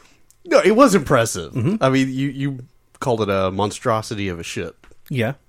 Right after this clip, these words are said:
Speaker 1: I assume you're referencing just the, the sheer size of it.
Speaker 2: Yes.
Speaker 1: Yeah, yeah.
Speaker 2: Yes.
Speaker 1: Uh, man, I, I haven't seen another vessel with that, I don't know how to phrase it, that carries that kind of weight,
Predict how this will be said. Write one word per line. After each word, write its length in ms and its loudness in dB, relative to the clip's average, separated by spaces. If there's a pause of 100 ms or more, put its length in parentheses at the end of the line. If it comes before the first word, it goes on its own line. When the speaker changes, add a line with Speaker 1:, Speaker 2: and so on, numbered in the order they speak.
(460)
Speaker 1:
I 100 2
assume 280 2
you're 120 2
referencing 520 -4
just 220 -10
the, 60 -16
the 140 -12
sheer 280 -6
size 380 -2
of 160 -14
it. 120 -20
Speaker 2:
Yes. 320 -4
Speaker 1:
Yeah, 180 -4 (140)
yeah. 180 -10 (100)
Speaker 2:
Yes. 320 -20 (240)
Speaker 1:
Uh, 420 0 (320)
man, 340 4
I, 180 0
I 100 2
haven't 340 -2
seen 600 0 (480)
another 440 2
vessel 600 -2 (720)
with 300 -6 (160)
that, 140 -4 (240)
I 840 -20
don't 100 -10
know 80 -6
how 80 0
to 80 -4
phrase 280 -2
it, 100 -8
that 160 -8
carries 300 0
that 120 -2
kind 140 -4
of 140 -8
weight, 420 -4